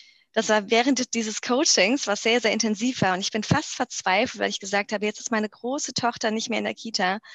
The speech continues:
Und ich habe keine Zeit mehr, dieses Resilienz und Yoga, ähm, diesen, diesen Hintergrund aufzubauen.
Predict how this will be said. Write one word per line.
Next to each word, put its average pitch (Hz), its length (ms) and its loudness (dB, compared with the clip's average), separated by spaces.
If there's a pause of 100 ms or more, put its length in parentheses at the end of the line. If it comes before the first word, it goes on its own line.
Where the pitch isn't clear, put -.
(300)
Und 254 140 0
ich 240 260 -2
habe 247 200 -4
keine 294 340 -2
Zeit 247 460 2
mehr, 202 340 0
dieses 220 460 -6 (420)
Resilienz 220 640 2
und 220 180 -2
Yoga, 226 540 2 (140)
ähm, 196 500 -2
diesen, 214 320 -2
diesen 208 380 -2 (360)
Hintergrund 247 460 2
aufzubauen. 160 840 -2